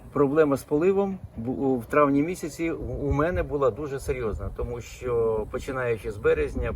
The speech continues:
по кінець травня, я був відсутній на своїй плантації. І виїхав я вже з цього району, де військові дії були майже вже поряд. Якщо можете подивитись, ось результат,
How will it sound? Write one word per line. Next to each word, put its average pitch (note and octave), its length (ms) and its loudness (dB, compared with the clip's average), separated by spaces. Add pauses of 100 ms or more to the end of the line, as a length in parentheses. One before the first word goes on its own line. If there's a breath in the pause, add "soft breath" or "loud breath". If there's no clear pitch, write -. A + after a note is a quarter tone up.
по A2+ 140 -4
кінець A#2+ 340 -4
травня, F3 380 0
я C#3 160 -2
був D3 180 -6
відсутній B2 760 -8 (340 loud breath)
на B2+ 240 -2
своїй C3 300 -2
плантації. F3+ 800 -2 (120)
І D3+ 420 2 (120)
виїхав C#3 580 0
я C#3 180 4
вже A#2+ 440 0 (160)
з A2+ 300 -10
цього C#3+ 280 4
району, D#3 560 6
де A#2+ 400 2
військові C3 500 -2
дії B2 400 -4 (200)
були C#3 280 0
майже A#2 500 0
вже A2+ 280 0
поряд. F#3 480 6
Якщо C3+ 280 -4
можете B2 340 -6
подивитись, C3+ 680 -4
ось G#2 220 -4
результат, B2+ 520 0